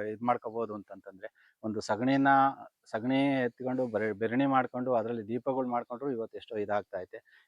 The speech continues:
ಇವತ್ತು ನಮ್ಗೆ ಬೇಕಾಗಿರೋದು ತಿಂಗ್ಳ ನಾಲ್ಕರಿಂದ ಐದು ಲೀಟರ್ ತುಪ್ಪ ಬೇಕಾಗಿದೆ ನಮ್ಮ ಪೇಷಂಟ್ಸ್‌ಗೆ.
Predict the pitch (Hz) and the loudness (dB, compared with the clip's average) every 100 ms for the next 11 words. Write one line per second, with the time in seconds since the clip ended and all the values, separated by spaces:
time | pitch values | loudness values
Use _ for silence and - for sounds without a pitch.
0 | - 120 135 151 117 117 131 156 131 139 | -2 0 2 2 2 2 4 6 4 2
1 | 127 127 127 117 117 123 120 120 104 113 | 2 4 0 -2 -6 0 -2 -2 -4 -4
2 | - 120 104 110 110 113 123 - - 117 | -6 -8 -6 -6 -10 -12 -14 -18 -8 -6
3 | 107 101 95 95 101 101 98 - 101 104 | -6 -8 -10 -10 -12 -10 -12 -12 -16 -16
4 | - 101 | -20 -20